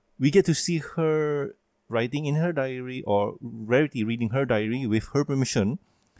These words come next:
Uh, and she expressed a lot of emotions, like how nervous she was meeting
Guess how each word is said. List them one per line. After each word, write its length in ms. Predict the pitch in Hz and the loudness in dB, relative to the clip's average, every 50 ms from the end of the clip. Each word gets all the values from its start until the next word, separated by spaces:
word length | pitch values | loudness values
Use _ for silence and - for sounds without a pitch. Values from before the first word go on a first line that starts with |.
| _ _ _ _ _ _ _ _ _ _ _ - - 120 | _ _ _ _ _ _ _ _ _ _ _ -12 -6 -4
Uh, 180 | 113 113 110 - | -2 -2 -2 -2
and 180 | 127 127 127 - | -2 -2 -2 -2
she 160 | - 175 127 | -2 -2 -2
expressed 440 | 127 - - - - 151 147 - - | -2 -2 -4 -2 0 0 0 0 -4
a 60 | 120 123 | -6 -8
lot 340 | 123 131 165 190 185 175 151 | -6 -2 0 0 2 0 0
of 380 | 131 131 - 127 - - - _ _ _ - | -2 -4 -6 -6 -8 -12 -20 _ _ _ -4
emotions, 540 | 151 139 147 180 240 - - - 107 - - | -2 0 0 0 -2 0 0 0 0 0 0
like 200 | 123 117 127 - _ - - - - _ _ - - | -2 -2 -2 -4 _ -20 -20 -20 -20 _ _ -6 -2
how 300 | 147 139 143 139 135 127 | 0 2 2 2 2 2
nervous 360 | 120 120 123 117 127 127 - | 4 4 2 2 2 0 -2
she 160 | - - 139 | -2 -4 -4
was 320 | 123 120 120 123 117 - | -2 2 2 2 2 0
meeting 380 | - 117 107 - 120 120 117 | -2 -4 -2 -2 -2 -4 -4